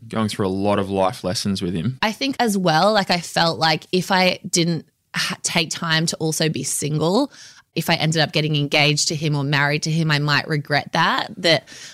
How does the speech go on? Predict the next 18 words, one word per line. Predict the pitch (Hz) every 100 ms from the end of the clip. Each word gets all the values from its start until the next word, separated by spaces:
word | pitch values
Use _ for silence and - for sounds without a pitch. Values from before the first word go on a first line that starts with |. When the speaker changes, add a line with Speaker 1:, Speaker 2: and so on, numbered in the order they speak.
| -
Speaker 2:
I | 180
never | 180 160 165
had | 170 165
those | 165 156 156 - _ -
young | 170 175 156 151 156
single | 151 - 160 160 156 151 147 - _ -
years | 175 160 156
of | 165
my | 156 135
life | 135 143 110 104 170
and | 156
kind | - 160
of | 143
put | - 175 -
that | 143 -
to | 165
bed. | 143 120 175 277 277 -
Speaker 1:
Yeah. | 123 110